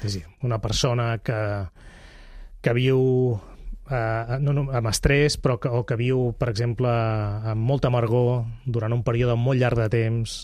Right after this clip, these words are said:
no? Indignada amb la vida o amb altres persones, eh, amb aquest estat emocional, no? Que es va repetint dia rere dia, clar, li està fent un flac favor al cos.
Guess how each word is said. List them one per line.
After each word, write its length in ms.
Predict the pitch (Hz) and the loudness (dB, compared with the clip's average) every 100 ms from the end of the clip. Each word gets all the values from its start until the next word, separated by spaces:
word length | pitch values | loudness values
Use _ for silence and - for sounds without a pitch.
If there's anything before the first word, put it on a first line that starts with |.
| 120 | -4
no? 140 | 123 117 | -4 -2
Indignada 920 | 127 120 113 113 117 117 113 117 117 117 | 0 0 0 0 0 0 0 -2 -2 -4
amb 200 | 113 110 | -2 -2
la 80 | 110 | 0
vida 380 | 123 123 123 120 | 0 0 0 0
o 140 | 117 | 0
amb 140 | 104 107 | 0 -2
altres 200 | - - | -2 -2
persones, 800 | 110 - 123 117 117 117 117 - - - - - - | -2 0 0 0 0 -2 -4 -8 -16 -20 -20 -20 -12
eh, 80 | 123 | -8
amb 200 | 110 113 | -4 -4
aquest 180 | 101 110 | -2 -2
estat 200 | - - | -2 0
emocional, 640 | 131 131 - 123 120 120 117 | 0 0 0 0 2 2 0
no? 140 | 139 | -2
Que 100 | 147 | -2
es 80 | 110 | -2
va 80 | 120 | 0
repetint 540 | 127 117 120 123 117 | 0 0 0 0 0
dia 200 | 117 120 | 0 0
rere 240 | 117 113 110 | 0 -2 -2
dia, 300 | 113 120 127 131 - - - - | -2 -2 -4 -6 -10 -14 -10 -6
clar, 120 | 117 | -4
li 80 | 95 | -4
està 220 | - 117 101 | -4 -4 -4
fent 580 | - 107 101 98 95 92 95 123 | -4 -4 -4 -6 -8 -8 -6 -4
un 100 | 123 | -2
flac 200 | 135 - | -2 0
favor 240 | 117 110 | 0 0
al 100 | 98 - | -2 -2
cos. 260 | 110 - | -4 -4